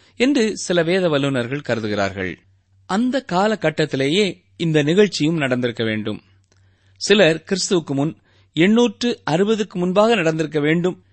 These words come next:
அப்பொழுதுதான் அந்த புத்தகம் எழுதப்பட்டிருக்க வேண்டும் என்று சொல்லுகிறார்கள். ஆனால் இதை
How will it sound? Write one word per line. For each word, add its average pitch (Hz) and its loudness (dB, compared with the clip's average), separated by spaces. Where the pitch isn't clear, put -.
அப்பொழுதுதான் 233 0
அந்த 185 -4
புத்தகம் 220 -2
எழுதப்பட்டிருக்க 170 0
வேண்டும் 180 -2
என்று 131 -6
சொல்லுகிறார்கள். 107 -6
ஆனால் 185 2
இதை 135 0